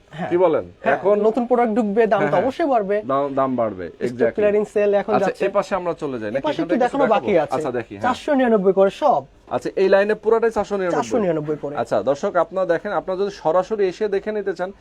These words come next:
Speaker 2: সেক্ষেত্রে তো আরো ভালো। আপনার নিজের পছন্দ মতো আপনি নিতে, নিতে পারবেন। আমরা লাইভে দেখাচ্ছি যতটুকু
Speaker 1: চারশো নিরানব্বই করে।
Speaker 2: সম্ভব। আচ্ছা, দেখেন, চারশো নিরানব্বই টাকার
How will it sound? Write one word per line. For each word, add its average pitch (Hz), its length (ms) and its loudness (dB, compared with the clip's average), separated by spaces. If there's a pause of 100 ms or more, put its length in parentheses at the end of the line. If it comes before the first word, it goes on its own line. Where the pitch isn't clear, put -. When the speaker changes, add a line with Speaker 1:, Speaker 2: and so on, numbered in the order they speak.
(200)
Speaker 2:
সেক্ষেত্রে 202 420 -6
তো 220 100 -2
আরো 160 260 4
ভালো। 110 300 -4 (280)
আপনার 147 320 -6
নিজের 139 360 -2
পছন্দ 175 520 -4
মতো 151 280 -4
আপনি 135 240 -4
নিতে, 120 240 -6
নিতে 120 260 -6
পারবেন। 98 300 -6
আমরা 127 200 -4
লাইভে 143 300 0
দেখাচ্ছি 147 340 -4
যতটুকু 240 200 2
Speaker 1:
চারশো 240 140 2
নিরানব্বই 175 260 2
করে। 156 180 0
Speaker 2:
সম্ভব। - 640 -8
আচ্ছা, 98 200 -8
দেখেন, 104 240 -6
চারশো 165 520 -2
নিরানব্বই 147 500 -4
টাকার 135 260 -6